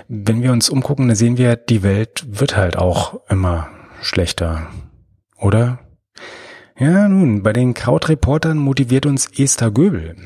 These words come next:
doch ruhig mal etwas genauer hinzugucken. Sie macht das unter anderem mit dem ganz bezaubernden Hans Rosling als Referenz, welcher mit seinem Werk Factfulness, also mit seinem Buch Factfulness, gezeigt hat,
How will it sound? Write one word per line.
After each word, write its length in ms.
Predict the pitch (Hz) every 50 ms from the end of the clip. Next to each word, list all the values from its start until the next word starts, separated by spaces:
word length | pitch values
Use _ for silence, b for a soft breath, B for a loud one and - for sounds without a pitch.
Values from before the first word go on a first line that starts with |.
| 98 - -
doch 200 | 123 117 - -
ruhig 220 | 139 143 131 -
mal 160 | 131 123 127 120
etwas 280 | 110 117 117 - -
genauer 260 | - 107 107 117 110
hinzugucken. 420 | 95 90 - - - 107 - 98 90 B B B B B B B B
Sie 180 | 131 107 117
macht 220 | 123 135 - - -
das 220 | 120 - - -
unter 240 | 165 127 - 123 127
anderem 400 | 123 135 - 127 123 113 107 104
mit 140 | 107 98 -
dem 180 | 104 104 101
ganz 240 | 92 101 101 98 -
bezaubernden 640 | - 101 - - - 110 117 123 117 113 107 98 90
Hans 320 | 95 101 101 - - -
Rosling 500 | - 101 110 139 147 - - 101 98 95
als 200 | 98 92 - -
Referenz, 480 | 98 101 - 110 98 104 117 - - -
welcher 200 | 104 95 - 113
mit 140 | 110 104 -
seinem 240 | 110 110 107 101 107
Werk 260 | 104 107 104 - B B B B B B B -
Factfulness, 920 | - - - - - - - 110 98 95 95 92 95 117 156 - 98 101
also 160 | 101 98 90
mit 100 | 101 95
seinem 220 | - 101 101 101 95
Buch 260 | 123 160 160 - -
Factfulness, 680 | - - - - - - 110 107 104 113 127 - -
gezeigt 340 | - 110 - - 110 110 -
hat, 160 | - - -